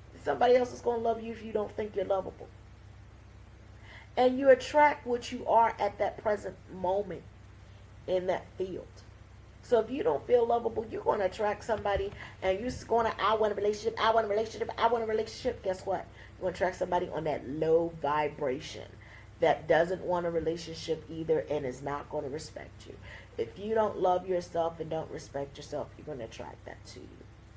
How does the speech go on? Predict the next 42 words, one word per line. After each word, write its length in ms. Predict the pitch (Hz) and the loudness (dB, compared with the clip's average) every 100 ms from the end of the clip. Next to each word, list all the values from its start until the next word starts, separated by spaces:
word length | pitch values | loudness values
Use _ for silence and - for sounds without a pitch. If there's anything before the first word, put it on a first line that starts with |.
| - - - - | -20 -20 -6 2
But 140 | 143 | 4
if 180 | 143 165 | 2 0
you 140 | 240 | -8
love 340 | 214 220 233 226 | 4 8 8 4
yourself 560 | 233 247 240 226 233 - - - - | -2 -2 0 2 2 -4 -18 -20 -10
and 240 | 160 156 160 | -4 -4 -4
you 120 | 214 | -4
respect 580 | 196 196 - 190 196 - | -4 -4 0 0 0 -4
yourself, 380 | 196 208 190 190 | -6 -2 -2 -2
you're 100 | 180 | -6
gonna 220 | 175 151 | -4 -4
attract 420 | 143 - 156 147 | -6 -4 -4 -4
the 60 | - | -6
right 260 | 143 143 - | -6 -6 -6
person. 340 | 143 - - - - - - | -12 -12 -16 -18 -18 -20 -10
So 160 | - | 0
it 100 | 175 | 0
might 240 | 180 180 170 | 2 -2 -2
be 60 | |
like, 220 | 165 156 - | -4 -4 -2
"Oh 140 | 180 | -2
my 160 | 175 160 | -2 -4
gosh, 500 | 151 160 147 - - | -2 0 -2 -4 -8
you 60 | |
know, 120 | 156 139 | -8 -6
all 120 | 156 | -6
my 140 | 151 | -6
girlfriends 480 | 151 123 151 165 160 | -6 -6 -6 -10 -12
are 100 | 147 | -8
getting 200 | 147 147 | -8 -8
married." 800 | 147 131 147 160 139 95 - 170 190 - - - | -8 -8 -6 -6 -6 -8 -12 -12 -14 -16 -20 -10
Or, 220 | - 131 - - - - | -4 -4 -4 -14 -16 0
"Well, 260 | 185 190 - | 4 4 4
all 140 | 180 | 2
my 140 | 175 | 0
dudes 440 | 139 180 190 214 160 | -2 -4 -6 -8 -8
are 40 | |
just, 360 | - 104 - - - - - - | -8 -8 -8 -16 -20 -18 -8 2
they're, 220 | 147 - 147 | 4 4 0
they're 140 | 156 | 0
married 520 | 147 139 190 226 120 131 | 2 4 4 2 -4 -4
now. 160 | 117 | -6